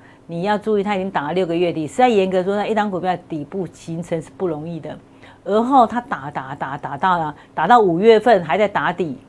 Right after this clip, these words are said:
哦，还在打底，到六，三月份就已经提醒你，它已经六个月了，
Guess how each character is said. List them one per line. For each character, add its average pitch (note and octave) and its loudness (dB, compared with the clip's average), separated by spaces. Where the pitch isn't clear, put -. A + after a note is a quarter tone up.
哦， F3 2
还 - -12
在 G#3 0
打 C#3+ -6
底， C#3 -8
到 G#3 6
六， A3+ 0
三 C#4 6
月 C4+ 8
份 G#3+ 2
就 A#3+ 8
已 - 6
经 G3+ 2
提 F#3+ -2
醒 F3 -6
你， E3 -2
它 G3+ 0
已 F#3+ -2
经 G3 -4
六 G#3+ 6
个 E3+ 2
月 F3 4
了， - -8